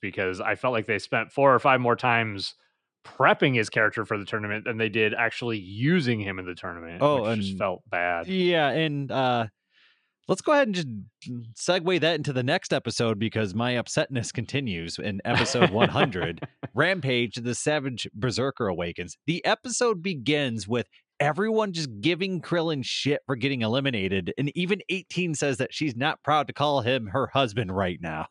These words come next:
Speaker 2: <laughs> I'm just like, "Why? Why did you do this to Krillin?"
Speaker 1: Yeah, they really kinda shat on him. And, you know, a-,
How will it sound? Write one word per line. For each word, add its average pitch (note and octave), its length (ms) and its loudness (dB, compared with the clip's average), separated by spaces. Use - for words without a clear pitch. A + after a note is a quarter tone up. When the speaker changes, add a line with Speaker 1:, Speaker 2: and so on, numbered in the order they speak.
Speaker 2:
<laughs> F#3+ 240 0
I'm F#3+ 140 -2
just F#3+ 180 0
like, F#3+ 180 2
"Why? G#3 880 4
Why A#3+ 340 6
did F4 180 0
you B3 140 4
do C#4+ 300 4
this D#4+ 180 2
to A#3 100 0
Krillin?" G2+ 540 0
Speaker 1:
Yeah, A#2+ 600 6
they C3+ 180 2
really C3+ 340 4
kinda A2 280 0
shat G#2+ 420 0
on G2+ 240 -2
him. G2+ 540 -4
And, C3+ 400 0
you G3 180 0
know, F#3 180 6
a-, D#3+ 220 4